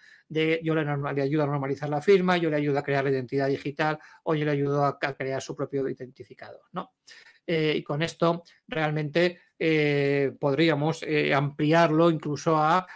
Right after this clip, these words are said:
ayudar, formar, orientar o dar el servicio en acceso abierto, redes científicas, divulgación, in-, índices de impacto, indicios de calidad en general,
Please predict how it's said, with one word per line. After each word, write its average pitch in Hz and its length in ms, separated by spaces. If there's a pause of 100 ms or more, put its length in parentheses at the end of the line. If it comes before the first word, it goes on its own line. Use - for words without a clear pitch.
(140)
ayudar, 160 720
formar, 139 480
orientar 139 480
o 143 100
dar 135 140
el 139 80
servicio 196 680
en 143 240 (140)
acceso - 420
abierto, 170 760
redes 143 340
científicas, 151 800
divulgación, 139 760
in-, 131 240 (300)
índices 147 380
de 135 80
impacto, 170 680
indicios 139 400
de 135 120
calidad 131 460
en 123 80
general, 123 400